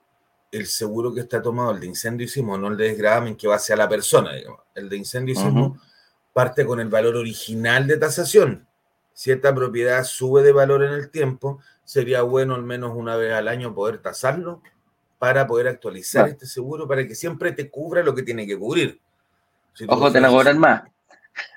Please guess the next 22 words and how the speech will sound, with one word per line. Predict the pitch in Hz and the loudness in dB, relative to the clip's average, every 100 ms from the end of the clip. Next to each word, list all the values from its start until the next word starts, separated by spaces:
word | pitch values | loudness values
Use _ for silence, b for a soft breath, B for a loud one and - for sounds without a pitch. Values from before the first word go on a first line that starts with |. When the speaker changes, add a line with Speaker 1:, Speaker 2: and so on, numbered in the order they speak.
| 127 - B B | -14 -14 B B
Speaker 1:
Te | 113 | 4
Speaker 2:
Ojo | 139 | 4
Speaker 1:
van | 117 | 4
a | |
Speaker 2:
que | - | 2
te | |
Speaker 1:
cobrar | 135 143 | 4 6
Speaker 2:
van | 143 | 6
a | 139 | 6
Speaker 1:
más, | 147 | 6
Speaker 2:
cobrar | 156 170 | 8 6
Speaker 1:
obvio, | 180 | 6
Speaker 2:
más. | 127 | 2
Speaker 1:
si | |
el | 104 | 2
banco | 127 131 131 | 0 0 -2
no, | 123 120 | -2 -2
el | 110 110 | -2 0
banco | 127 117 113 | -2 -2 -6
no | 110 | -6
pierde | 107 131 147 | -4 -4 -4
plata, | 147 170 101 - | 0 0 0 -8